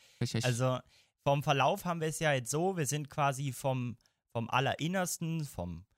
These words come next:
Speaker 2: Gastrointestinaltrakt, von den ganzen innenliegenden Epithelien immer weiter nach außen gekommen, waren gerade schon bei der, ähm,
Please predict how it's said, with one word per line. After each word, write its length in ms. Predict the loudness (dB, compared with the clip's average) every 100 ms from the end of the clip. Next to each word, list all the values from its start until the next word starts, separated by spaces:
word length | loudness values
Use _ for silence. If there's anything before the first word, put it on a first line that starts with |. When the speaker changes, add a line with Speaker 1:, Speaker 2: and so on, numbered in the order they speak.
| _ _ -2
Speaker 2:
Gastrointestinaltrakt, 1200 | -2 -2 -4 -4 -2 0 2 2 0 -2 -4 -4
von 180 | -4 -2
den 80 |
ganzen 320 | 0 -2 -2 -4
innenliegenden 640 | -2 0 -2 -2 -2 -2
Epithelien 500 | -4 -4 -2 -2 -2
immer 220 | 0 2
weiter 220 | 2 0
nach 180 | -6 -4
außen 320 | -2 -2 -4
gekommen, 360 | -6 -2 -2 0
waren 220 | 0 -2
gerade 380 | -2 0 0 -2
schon 280 | -4 -4 -4 _ _ -2
bei 260 | 0 0 0
der, 460 | 2 2 2 0 -2
ähm, 380 | -2 -2 -6